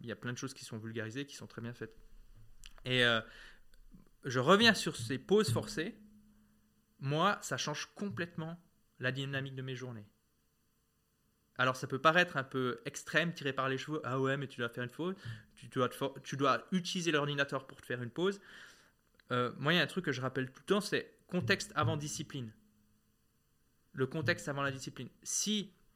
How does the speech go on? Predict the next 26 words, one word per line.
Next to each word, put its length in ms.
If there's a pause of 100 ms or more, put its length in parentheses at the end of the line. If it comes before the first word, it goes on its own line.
(120)
aujourd'hui, 640
t'arrives 240
pas 160
à 60
faire 180
ce 80
que 60
tu 180
souhaites 260
faire, 300 (360)
la 120
première 440
chose 440 (460)
à, 680 (760)
à 60
regarder, 540
à 60
analyser, 400
c'est 140
ton 120
contexte. 580 (1080)
Et 100
essayer 180
d'apporter 380
des 100
modifications 920